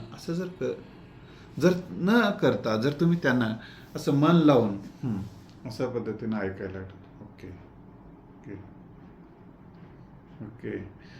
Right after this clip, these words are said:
म्हणून त्याचं तुम्ही जर मन लावून जर ऐकायला, त्याला, त्यांना होकार द्यायला लागला, त्यानं दुःखाचं सांगलं तर,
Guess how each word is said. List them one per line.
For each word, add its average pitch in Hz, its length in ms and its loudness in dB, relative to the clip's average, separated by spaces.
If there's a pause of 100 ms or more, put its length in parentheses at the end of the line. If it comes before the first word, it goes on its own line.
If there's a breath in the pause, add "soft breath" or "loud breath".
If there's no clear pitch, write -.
(160 loud breath)
म्हणून 226 180 6
त्याचं 240 420 6
तुम्ही 208 520 2
जर 202 360 0
मन 175 560 0
लावून 156 800 0
जर 175 240 0
ऐकायला, 127 680 -2
त्याला, 131 480 -2 (420 loud breath)
त्यांना 123 320 -2
होकार 147 720 0
द्यायला 113 280 0
लागला, 90 300 -4 (680 loud breath)
त्यानं 135 160 2
दुःखाचं 143 480 -4
सांगलं 127 520 -6
तर, 139 60 -6